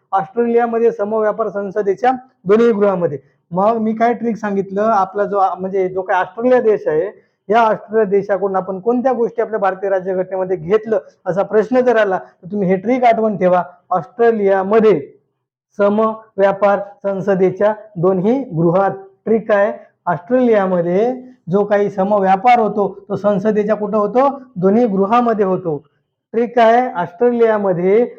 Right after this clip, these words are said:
जो काही समव्यापार होतो, म्हणजे सम-, म्हणजे सा-, समव्यापार होतो, तो व्यापार संसदेच्या कुठं होतो? दोन्ही गृहात होतो. आता हे ट्रिक काय लक्षात ठेवा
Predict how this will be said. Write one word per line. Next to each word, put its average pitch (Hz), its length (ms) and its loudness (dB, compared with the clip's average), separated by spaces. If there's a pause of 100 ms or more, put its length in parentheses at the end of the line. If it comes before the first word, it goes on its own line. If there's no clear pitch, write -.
(160)
जो 208 100 0
काही 214 180 2
समव्यापार 202 760 0
होतो, 202 240 2
म्हणजे 196 260 -6
सम-, 214 140 -4
म्हणजे 208 200 -2
सा-, 185 320 -2 (100)
समव्यापार 214 540 0
होतो, 196 500 -2 (100)
तो 247 200 2
व्यापार 214 360 0
संसदेच्या 208 560 -4
कुठं 214 220 -2
होतो? 254 420 2 (160)
दोन्ही 208 240 4
गृहात 202 340 2
होतो. 190 400 -4 (160)
आता 190 180 -2
हे 202 100 2
ट्रिक 247 320 -2
काय 233 200 4
लक्षात 214 280 0
ठेवा 160 180 0